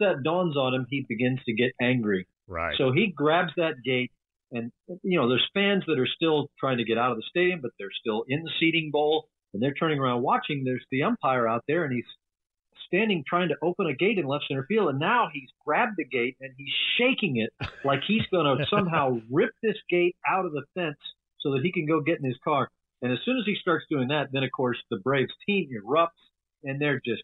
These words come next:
Speaker 1: heckling him and giving him all kinds of grief. And it was absolutely one of the funniest things I've ever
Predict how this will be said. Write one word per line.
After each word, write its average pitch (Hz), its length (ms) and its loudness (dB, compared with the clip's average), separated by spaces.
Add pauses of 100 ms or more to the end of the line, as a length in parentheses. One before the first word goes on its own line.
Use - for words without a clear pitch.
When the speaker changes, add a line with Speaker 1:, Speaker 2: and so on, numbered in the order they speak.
(140)
Speaker 1:
heckling 190 380 0
him 170 160 0
and 120 300 -4
giving 160 240 2
him 120 240 0
all 170 260 0
kinds 139 260 -2
of 120 100 -4
grief. 123 300 0 (480)
And 123 140 0
it 127 80 -2
was 110 120 -4 (120)
absolutely 131 640 0
one 117 220 0
of 110 60 -2
the 101 100 -2 (160)
funniest 147 420 0
things 117 300 -2
I've 101 140 -4
ever 110 180 0